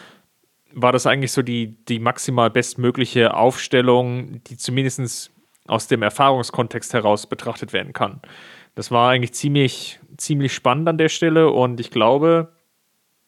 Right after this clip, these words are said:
wenn ich's noch richtig in Erinnerung hab, war es ja schon so, dass Benfica eigentlich das Spiel hätte gewinnen müssen, wenn sie noch eine Chance haben wollen aufs Weiterkommen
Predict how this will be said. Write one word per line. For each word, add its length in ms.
wenn 140
ich's 140
noch 100
richtig 200
in 80
Erinnerung 240
hab, 200
war 160
es 120
ja 80
schon 260
so, 260
dass 180
Benfica 500
eigentlich 200
das 120
Spiel 500
hätte 300
gewinnen 320
müssen, 320
wenn 100
sie 100
noch 120
eine 80
Chance 400
haben 220
wollen 180
aufs 180
Weiterkommen 640